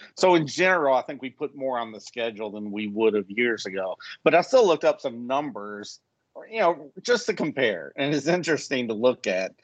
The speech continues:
Um, from two thousand, two thousand to two thousand two, over that three-year stretch, the, our master schedule averaged thirteen point three races in November.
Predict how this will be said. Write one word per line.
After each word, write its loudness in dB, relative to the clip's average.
Um, 4
from -2
two 2
thousand, 2
two -6
thousand 2
to -4
two -6
thousand 0
two, -4
over -2
that 0
three-year -4
stretch, -2
the, 0
our 4
master 2
schedule -2
averaged -2
thirteen -2
point -2
three -2
races -2
in 6
November. 0